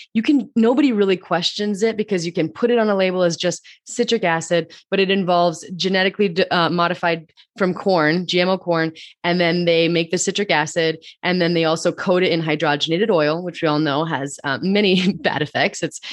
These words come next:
actually being phased out of the food supply right now." And they just let this melt into the product, and that drops the P H, and you label it as citric acid and no one even thinks twice about it. But to me, I could never provide something with genetically modified organisms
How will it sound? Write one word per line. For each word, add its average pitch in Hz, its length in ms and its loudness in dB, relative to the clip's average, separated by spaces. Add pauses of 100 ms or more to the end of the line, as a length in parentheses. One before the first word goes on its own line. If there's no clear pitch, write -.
(160)
actually 170 240 0
being 160 200 2
phased 160 360 0
out 147 140 2
of 151 100 -2
the 165 80 -2
food 160 180 -4
supply 156 260 -4
right 147 180 0
now." 170 240 -4 (400)
And 220 80 4
they 226 80 4
just 247 220 -2
let 311 140 0
this 247 200 0
melt 180 340 0
into 180 200 -2
the 151 100 -4
product, - 540 -4 (260)
and 180 120 0
that 226 120 0
drops 160 320 -2
the - 80 -4
P 160 240 -2
H, 151 440 -2 (320)
and 165 280 2
you 170 100 2
label 160 240 2
it 175 60 4
as 175 140 0
citric 190 240 -6
acid 285 280 -2
and 175 160 -2
no 160 120 0
one 190 160 0
even 190 220 -4
thinks 185 260 -6
twice 160 260 -4
about 202 220 0
it. - 180 -6 (140)
But 190 140 -2
to 226 100 0
me, 269 360 2 (160)
I 202 80 -2
could 220 160 0
never 196 380 0
provide 175 440 -2
something 196 340 -4
with 165 240 0
genetically 170 420 0
modified 160 300 0
organisms 151 540 -2